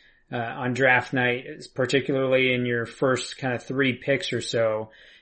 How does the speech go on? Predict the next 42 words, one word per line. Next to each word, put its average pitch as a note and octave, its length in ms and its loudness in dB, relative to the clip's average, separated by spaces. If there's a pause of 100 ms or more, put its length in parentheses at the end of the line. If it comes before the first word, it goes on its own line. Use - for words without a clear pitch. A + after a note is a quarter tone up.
And C3 120 -2
then B2+ 200 0
beyond C3 500 4
that, B2+ 460 2
you're C3+ 380 -2
gonna C3+ 200 4
need C3+ 200 2
to C3+ 40 2
make C3 220 2
sure C3 340 2
that, A#2+ 380 -2 (340)
uh, A#2+ 280 -2 (100)
you, C3 400 0
you C3 220 -6
hit C#3 260 2
the C3+ 80 4
right C3 340 4 (160)
free C3+ 420 2
agents C#3 400 2
and B2 120 0
you B2 80 -2
hit B2+ 160 -4
the B2+ 100 0
right C3 260 2
restricted D3+ 540 2
free B2+ 240 2
agent B2 240 -2
contracts, A#2+ 800 -4 (400)
um, A#2 400 -6
because A#2+ 260 0
this C3+ 160 0
is B2+ 80 -4
really B2+ 240 4
gonna A#2+ 160 0
set B2+ 240 0
the A2+ 60 -8
stage A#2 280 -2
for - 160 -6
where A2+ 180 -4
Detroit G#2+ 360 -6
can G#2+ 160 -12
go. G#2 300 -8